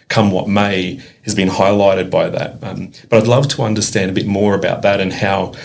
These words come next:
your team has really responded to ensuring that those communities have the electrons there when they need them.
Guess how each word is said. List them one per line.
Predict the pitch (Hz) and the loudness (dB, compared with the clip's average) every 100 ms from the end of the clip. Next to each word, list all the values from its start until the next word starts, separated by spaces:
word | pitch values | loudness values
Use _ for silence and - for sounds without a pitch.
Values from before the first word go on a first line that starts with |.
| - | -16
your | - 107 90 | -6 -4 -2
team | - 95 95 | -2 -2 -2
has | 92 87 | -4 -4
really | 98 95 92 | -6 -6 -4
responded | 92 - - 95 98 92 92 - _ _ _ _ - | -4 -4 -2 -2 -2 -4 -8 -14 _ _ _ _ -10
to | - 95 | -4 -2
ensuring | 92 - 101 92 95 | -2 0 0 0 -2
that | 87 | 0
those | 95 95 | 2 0
communities | - 95 92 92 90 90 87 - - - _ _ | -2 -2 0 -2 -2 -4 -2 -4 -8 -14 _ _
have | - 90 87 | 0 0 0
the | 95 | -4
electrons | 92 - - 92 90 87 | -4 -4 -4 -2 -2 -4
there | 87 87 | -4 -4
when | 85 - 92 | -6 -6 -4
they | 90 90 | -4 -4
need | 87 104 | -6 -8
them. | 82 85 | -12 -16